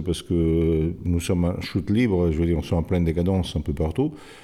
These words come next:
ils, ils se disent que l'État est en décadence, la nation est en décadence, en même temps, il y a la, la, la, la,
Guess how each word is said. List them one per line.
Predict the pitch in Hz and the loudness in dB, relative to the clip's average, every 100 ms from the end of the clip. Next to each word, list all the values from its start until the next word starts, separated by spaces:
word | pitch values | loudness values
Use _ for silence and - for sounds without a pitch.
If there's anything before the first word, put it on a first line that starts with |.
| - - | -18 -4
ils, | 104 95 90 | -2 -2 -2
ils | 107 | -2
se | 82 107 | 0 0
disent | 104 113 113 90 | 2 4 2 0
que | - 101 92 90 87 82 | -2 0 4 4 4 4
l'État | 87 80 104 98 90 | 2 2 2 2 2
est | 85 90 | 0 0
en | |
décadence, | 82 82 82 87 113 131 - | 0 0 0 0 2 0 -2
la | 95 80 | -2 -2
nation | 80 104 95 | -2 0 0
est | |
en | 78 | 0
décadence, | 80 78 95 135 131 - | 0 0 0 0 -2 0
en | |
même | 82 82 | 0 0
temps, | 78 107 98 | 0 0 2
il | 80 | 2
y | 82 | 2
a | |
la, | 82 82 80 | 2 2 2
la, | 78 78 78 76 | 0 0 0 0
la, | 76 76 78 | 0 0 0
la, | 78 | -2